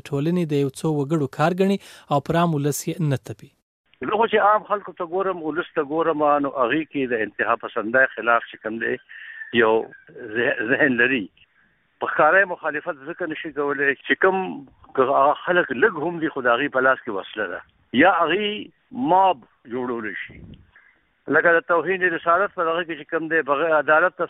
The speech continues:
Speaker 2: سړی نه رسېدلی چې یا د عدالت نه واپس راول-، راوتی دي چې ماب چې کوم دی، هغې ګیر کړی او ټوکړي ټوکړي کړی وي.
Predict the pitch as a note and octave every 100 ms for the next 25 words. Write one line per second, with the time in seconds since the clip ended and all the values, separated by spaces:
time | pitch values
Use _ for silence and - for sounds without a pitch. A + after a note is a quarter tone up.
0 | D#3+ E3 F3 F#3 F3 D3+ D3 C#3+ C#3+ C#3
1 | C3+ D#3 D3+ C#3 D3+ D#3+ D#3 D#3 C#3+ E3+
2 | D3+ D3 D3 E3 C#3+ C#3 D3 E3+ E3+ D#3+
3 | E3 C#3 A2+ - - - - - A#2+ D#3
4 | D#3+ - C3+ C#3+ C#3 C3 C#3 B2 A#2 C#3+
5 | C3+ B2+ A#2 G2+ E2 _ _ - C3+ D3+
6 | C#3+ - - A2 - A2 F#2+ F2+